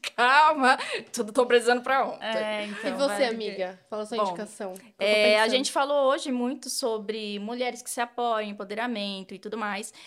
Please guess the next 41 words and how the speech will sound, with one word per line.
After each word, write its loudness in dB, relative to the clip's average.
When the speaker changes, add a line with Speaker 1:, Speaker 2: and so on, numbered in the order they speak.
Speaker 1:
E -4
tem 0
um -4
filme -6
que -4
eu 2
assisti -6
na -4
temporada -8
de -10
Oscar -10
do -12
ano -10
passado. -12
E -12
é -8
um -14
filme -12
muito -6
bom, -6
que -4
f-, -16
retrata -2
muito -4
essa -4
junção -6
feminina, -6
sabe? -4
E, -18
e -4
é 4
muito -6
legal 0
porque -4
mostra -2
diferentes -2
mulheres -4
com -6
pensamentos -6
muito -4
diferentes. -10